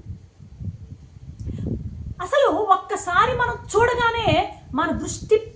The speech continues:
పడగానే మనకి ఏది అనిపిస్తుందో అది మన మనసు రూపం అని భావం అనమాట. ఫస్ట్ టైమ్ మీకు కూడా ఏదైనా, for example, ఏదైనా ఒక, నేను చెప్తుంటాను ఎవరికైనా, వివాహానికి చూడ్డానికి వెళ్ళే వ్యక్తులకి, ఆ, స్టూ-,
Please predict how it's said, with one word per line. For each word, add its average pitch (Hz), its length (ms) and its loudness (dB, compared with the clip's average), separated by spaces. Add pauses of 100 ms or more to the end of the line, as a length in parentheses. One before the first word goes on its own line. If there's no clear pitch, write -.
పడగానే 392 920 4
మనకి 262 360 0
ఏది 311 240 6
అనిపిస్తుందో - 1000 4 (480)
అది 359 520 4
మన 262 240 -2
మనసు 254 400 -2
రూపం 294 380 2
అని 220 120 0
భావం 220 340 -2
అనమాట. 190 280 -8 (380)
ఫస్ట్ 311 240 0
టైమ్ 349 180 4 (340)
మీకు 294 180 -2
కూడా 285 180 2
ఏదైనా, 240 580 -2 (240)
for 294 140 0
example, 277 440 0 (440)
ఏదైనా 339 280 4
ఒక, 311 480 4 (1200)
నేను 339 180 0
చెప్తుంటాను 294 500 0
ఎవరికైనా, 262 480 0 (360)
వివాహానికి 277 600 6 (100)
చూడ్డానికి 262 360 0
వెళ్ళే 240 440 -2
వ్యక్తులకి, 220 680 -2
ఆ, 202 200 -6 (220)
స్టూ-, 233 280 -6